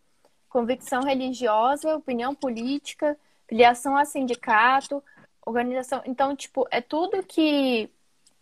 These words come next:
está vinculado a uma pessoa n-, natural, ou seja, uma pessoa física, e que ela pode ser discriminada de alguma forma por conta disso.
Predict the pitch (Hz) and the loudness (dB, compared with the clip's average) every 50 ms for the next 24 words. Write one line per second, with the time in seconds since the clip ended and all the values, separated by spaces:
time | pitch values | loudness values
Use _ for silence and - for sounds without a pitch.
0 | _ _ _ _ _ _ - - - 262 262 294 349 370 403 370 349 - 330 311 | _ _ _ _ _ _ -6 2 6 8 8 8 8 6 2 -4 -8 -6 -2 0
1 | 294 269 247 233 226 233 233 233 226 - - 226 220 - - 226 214 208 208 208 | 2 2 2 2 0 -4 -6 -8 -10 -10 -10 -12 -12 -10 -8 -6 -4 -4 -4 -4
2 | 214 214 202 - _ - 214 208 202 202 - 208 196 196 202 233 294 320 294 - | -6 -8 -14 -14 _ -6 -2 -2 -2 -2 -2 -2 0 2 4 4 4 2 0 -4
3 | - 208 202 196 196 196 - - 185 - 214 208 - - - 214 247 277 - - | -8 -12 -12 -10 -12 -14 -12 -12 -10 -8 -8 -10 -8 -6 -2 0 0 0 -2 -4
4 | - 381 - - _ _ _ _ _ _ - 254 247 294 277 277 285 285 - 285 | -8 -8 -8 -8 _ _ _ _ _ _ 2 4 8 8 8 8 6 6 4 2
5 | 285 - - 311 285 240 285 277 - - 311 285 285 302 302 302 285 269 277 262 | 2 2 -2 -4 -4 -4 -6 -10 -8 -6 -6 -6 -4 -4 -2 -2 -2 -2 -4 -6
6 | - 285 285 269 285 277 294 294 - - 269 254 254 254 262 262 - - 269 - | -6 -8 -8 -8 -6 -8 -10 -8 -6 -4 -4 -4 -2 -4 -6 -8 -6 -8 -8 -6
7 | - 277 262 262 285 262 285 285 269 240 214 - - | -6 -8 -4 -2 -2 -2 -2 -2 -2 -2 -4 -6 -12